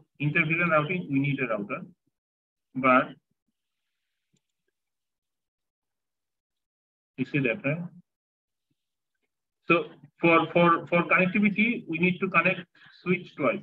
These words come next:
one for this line, you see this line, and another is this line. So we need to connect twice. What about the I P address?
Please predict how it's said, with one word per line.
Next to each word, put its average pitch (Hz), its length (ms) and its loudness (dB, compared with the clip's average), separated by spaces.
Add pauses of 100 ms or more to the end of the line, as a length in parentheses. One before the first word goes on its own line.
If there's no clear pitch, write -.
one 156 440 -2
for 160 400 -6
this 151 360 0
line, 156 260 -2
you 143 160 -4
see 196 220 -6
this 139 200 -4
line, 170 360 -2 (420)
and 127 160 -2
another 143 360 6
is 135 220 0
this 117 220 -8
line. - 240 -10 (840)
So 143 360 2
we 147 420 0
need 151 380 -2
to 170 640 -2
connect 147 380 0 (320)
twice. 127 320 0 (1600)
What 143 180 2
about 165 340 0
the 160 80 2 (120)
I 135 180 4
P 135 100 0
address? - 320 -12